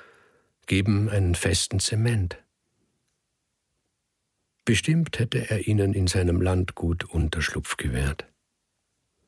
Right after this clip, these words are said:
Dass auch das Land bald keine Sicherheit mehr bieten würde, das hat er erfahren. Tür auf.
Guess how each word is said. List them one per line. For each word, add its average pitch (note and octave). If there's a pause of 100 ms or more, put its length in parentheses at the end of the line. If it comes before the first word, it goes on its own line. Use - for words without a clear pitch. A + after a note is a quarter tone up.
(440)
Dass D2+
auch -
das -
Land F2
bald E2+
keine F2+
Sicherheit F#2
mehr F2
bieten F2+
würde, F#2+ (1900)
das -
hat C2+
er F2
erfahren. C2 (1300)
Tür G2
auf. B2+